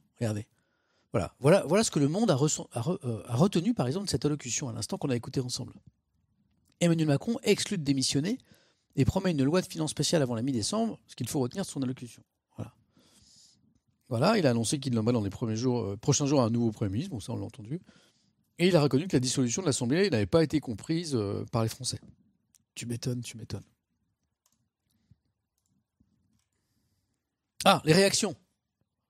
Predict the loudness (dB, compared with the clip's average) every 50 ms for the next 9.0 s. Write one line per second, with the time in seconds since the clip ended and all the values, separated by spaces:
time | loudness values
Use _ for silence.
0 | _ _ -10 -6 -6 -4 -2 -2 -2 0 0 0 0 0 0 -2 -2 0 0 0
1 | 0 0 0 -2 -4 -6 -8 -12 -14 _ _ _ _ _ _ _ _ _ _ -2
2 | 2 2 4 6 6 6 6 4 2 0 -2 0 0 0 2 2 0 -2 -2 -4
3 | -4 0 2 2 2 2 2 0 0 0 0 0 0 -2 -2 -4 _ _ _ _
4 | _ -6 -2 -2 -2 0 0 -2 -2 0 0 -2 -2 -4 -8 -8 -6 -6 -4 -4
5 | -4 -2 -2 -2 -2 -2 -2 -4 -4 -2 -2 -2 -2 0 -2 -2 -2 0 0 2
6 | 2 2 0 0 -2 -4 -6 -12 _ _ _ _ _ _ _ 0 0 2 2 0
7 | 0 -2 -6 -8 -12 -16 _ _ _ _ _ _ 0 2 2 2 2 0 0 2
8 | 4 6 6 6 4 2 0 -2 -2 -2 -2 -4 -2 -2 -2 -2 -2 -2 -4 -6